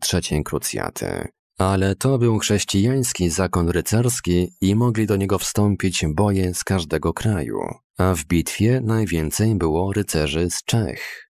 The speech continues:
Coś na kształt dzisiejszego isis”, zauważył Federico, ale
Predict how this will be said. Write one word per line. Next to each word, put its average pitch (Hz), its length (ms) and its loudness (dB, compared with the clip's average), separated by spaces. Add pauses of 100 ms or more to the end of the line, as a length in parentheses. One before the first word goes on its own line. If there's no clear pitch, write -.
(120)
Coś 80 320 0
na 73 140 0
kształt 80 480 0
dzisiejszego 82 680 0 (140)
isis”, 73 600 -4 (280)
zauważył 82 640 0
Federico, 78 800 -2 (140)
ale 80 320 0